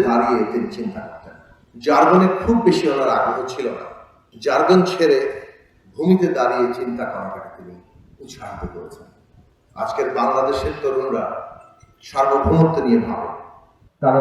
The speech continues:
যদি ঠিকঠাক মতো ভাবতে চায়, নিশ্চয়ই তারা এই ইতিহাসে যারা এইসব ভাবনাকে নানান দিক থেকে সমৃদ্ধ করেছেন, তাদের সাথে পরিচিত হবেন। সর্বশেষে একটা কথাই বলবো, শহীদুল্লাহ ভাই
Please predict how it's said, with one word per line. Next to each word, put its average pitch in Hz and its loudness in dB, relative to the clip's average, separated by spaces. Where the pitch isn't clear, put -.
যদি 135 -4
ঠিকঠাক 202 4
মতো - 0
ভাবতে - -6
চায়, - -10
নিশ্চয়ই 123 -8
তারা 98 -12
এই 117 -8
ইতিহাসে 135 -6
যারা - -8
এইসব 139 -6
ভাবনাকে 127 -4
নানান 135 0
দিক 143 -2
থেকে - -10
সমৃদ্ধ 107 -10
করেছেন, 95 -12
তাদের 113 -12
সাথে - -20
পরিচিত 104 -12
হবেন। - -18
সর্বশেষে 185 2
একটা - 0
কথাই 175 0
বলবো, 151 0
শহীদুল্লাহ 175 2
ভাই 147 0